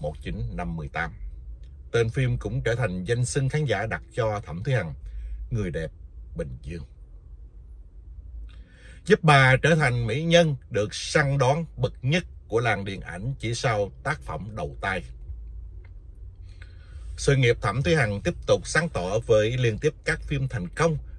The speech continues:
về mặt thương mại. Sau thắng lợi của Người đẹp Bình Dương, hãng phim tiếp tục dồn sức lấy tên tuổi bà thành ngôi sao của phim Ngu Lan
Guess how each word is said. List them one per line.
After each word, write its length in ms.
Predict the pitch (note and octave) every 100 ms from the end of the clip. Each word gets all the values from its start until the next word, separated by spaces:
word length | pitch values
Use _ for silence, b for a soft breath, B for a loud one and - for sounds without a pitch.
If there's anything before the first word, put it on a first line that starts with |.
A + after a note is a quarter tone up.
| -
về 340 | A2+ A#2 A#2
mặt 160 | A2 G#2
thương 240 | - G3+ D#3+
mại. 240 | F2 F2+ - - B B -
Sau 280 | - A#2 G#2+
thắng 200 | C3+ D3+
lợi 200 | F2 F2+
của 120 | A#2
Người 160 | F#2
đẹp 220 | E2+ D#2+ -
Bình 220 | D#2+ D#2
Dương, 280 | G2+ B2 A#2 B B B
hãng 380 | - F2 E2+ G#2
phim 360 | - A2+ G2+ G2+
tiếp 160 | F#3 F3
tục 180 | - F#2+ -
dồn 260 | A2 F#2+ E2+
sức 200 | F3+ - - - B B
lấy 220 | F#2+ B2 D3
tên 160 | C3+ B2
tuổi 120 | F#2+ A2
bà 260 | G2 F2
thành 260 | - E2 E2+
ngôi 140 | A2
sao 340 | A#2 D3+ C3+ A#2+ - -
của 100 | -
phim 320 | F#2+ G#2+ F2+ E2 -
Ngu 200 | A2+ G#2
Lan 340 | G2 F#2+ F2